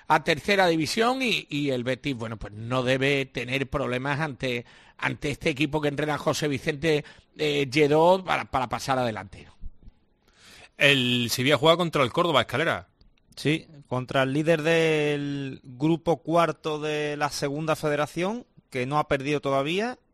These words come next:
Speaker 3: lleva nueve victorias y un empate, eh, veintiocho puntos, el líder en solitario y muy destacado de ese grupo, con siete puntos de ventaja sobre el segundo, que es el Coria de, de Cáceres, y ocho sobre el tercero, que es el, que es el Mérida,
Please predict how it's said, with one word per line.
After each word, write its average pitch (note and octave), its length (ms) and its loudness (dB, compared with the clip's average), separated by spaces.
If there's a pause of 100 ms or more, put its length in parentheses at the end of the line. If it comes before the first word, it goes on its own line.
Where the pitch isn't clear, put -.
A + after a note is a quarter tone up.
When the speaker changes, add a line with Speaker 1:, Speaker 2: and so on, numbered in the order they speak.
Speaker 3:
lleva B2+ 720 -4
nueve D3 440 -2
victorias D3+ 540 -4
y C#3 80 -6
un C#3+ 120 -8
empate, D3 560 -4 (500)
eh, B2+ 380 -6
veintiocho C3+ 800 -4
puntos, D#3+ 420 -4
el C3 180 -4
líder C#3+ 420 -2 (180)
en B2 120 -10
solitario C3+ 520 -2
y C#3+ 40 -2
muy C#3+ 180 -4
destacado D3 500 -2
de C#3+ 80 -2
ese C3+ 160 -10
grupo, D3+ 460 -6 (340)
con C#3 200 -2
siete D#3 380 -4
puntos D#3+ 360 -6
de D3+ 80 -2
ventaja D3 360 -4
sobre D3 240 -4
el C#3+ 80 -4
segundo, D3+ 480 -8
que E3+ 80 -6
es C3+ 100 -4
el C3 160 -6
Coria C3 300 -4
de, A#2+ 300 -4
de A#2+ 200 -6
Cáceres, F#3+ 520 -2
y C#3 140 -6
ocho D3 280 -4
sobre C#3 220 -4
el C3 80 -10
tercero, D3+ 500 -8
que B2+ 120 -6
es B2 100 -6
el, B2+ 340 -8
que C3+ 80 -4
es B2+ 80 -2
el C3+ 140 -6
Mérida, E3 460 -4